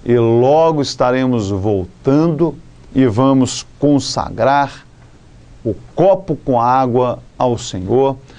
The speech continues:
a água que você separou em casa para ser apresentada a Deus, e estaremos orando pela sua vida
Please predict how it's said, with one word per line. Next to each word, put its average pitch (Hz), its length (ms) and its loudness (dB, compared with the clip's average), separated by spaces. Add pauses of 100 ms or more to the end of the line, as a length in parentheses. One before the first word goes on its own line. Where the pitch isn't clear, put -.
(180)
a 131 300 2
água 180 220 0
que - 100 -12
você 147 240 -2
separou 131 540 -2
em 123 80 -2
casa 127 600 -2 (360)
para 120 180 0
ser 120 220 -2
apresentada 113 840 -2
a 90 40 -6
Deus, 123 560 0 (360)
e 120 60 0
estaremos 147 580 0
orando 151 400 2
pela 156 280 0
sua 165 460 -4
vida 110 720 -2